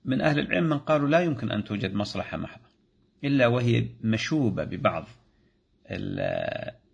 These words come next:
المفاسد"، يعني، مثل قضية الإيمان يحتاج إلى جهاد، يحتاج إلى تعب،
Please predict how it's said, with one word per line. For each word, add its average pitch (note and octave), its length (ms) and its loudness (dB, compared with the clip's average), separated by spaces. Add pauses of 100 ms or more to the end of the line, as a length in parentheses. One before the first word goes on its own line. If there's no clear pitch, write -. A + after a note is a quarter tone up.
(160)
المفاسد"، F2 720 -8 (140)
يعني، A2 220 2
مثل A2 220 2
قضية G2 480 -2 (460)
الإيمان F#2+ 580 0 (640)
يحتاج - 440 -6
إلى F#2 580 -6
جهاد، F#2 540 -2
يحتاج F#2 400 -10
إلى F2+ 360 -6
تعب، F2+ 440 0